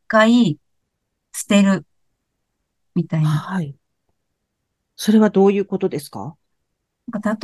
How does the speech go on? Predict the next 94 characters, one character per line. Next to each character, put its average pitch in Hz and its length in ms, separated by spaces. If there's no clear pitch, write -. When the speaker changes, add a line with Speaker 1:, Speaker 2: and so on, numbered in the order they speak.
Speaker 1:
例 302 80
え 226 40
ば、 220 380
Speaker 2:
う 247 100
ん。 151 200
Speaker 1:
こ 247 160
こ 359 120
に、 359 260
沖 311 280
縄 415 220
に 349 80
旅 349 80
行 330 160
行 330 80
か 311 100
な 311 140
い？ - 20
っ 311 60
て 175 180
誘 202 300
わ 214 100
れ 214 100
た 202 120
と 170 100
す 170 120
る 180 100
じ 170 60
ゃ 160 60
な 160 120
い - 20
で 165 80
す - 60
か。 147 200
Speaker 2:
は 294 300
い。 143 140
Speaker 1:
大 330 80
半 403 60
の 453 60
人 - 180
沖 240 140
縄 220 200
好 220 60
き 220 120
だ 190 100
と 175 80
思 175 160
う、 170 80
<laughs> 202 360
思 247 160
う 240 40
ん 226 40
で 226 140
す 226 100
け 175 100
ど、 202 220
Speaker 2:
<laughs> - 20
う 233 80
ん 220 60
う - 20
ん。 - 60
Speaker 1:
沖 - 280
縄 339 100
に 302 60
興 415 280
味 233 120
な 226 140
い 226 60
人 214 120
も 175 100
い 175 60
る 175 180
ん 160 60
で 160 80
す 160 60
よ 151 60
ね。 165 280
Speaker 2:
う 226 60
ん - 20
う 277 40
ん 240 40
う - 40
ん。 330 260
Speaker 1:
泳 359 40
げ 349 60
な 180 160
い 165 100
し、 170 440
Speaker 2:
は 302 280
い。 339 40
Speaker 1:
海 277 180
よ 196 60
り 165 120
山 170 240
派 175 160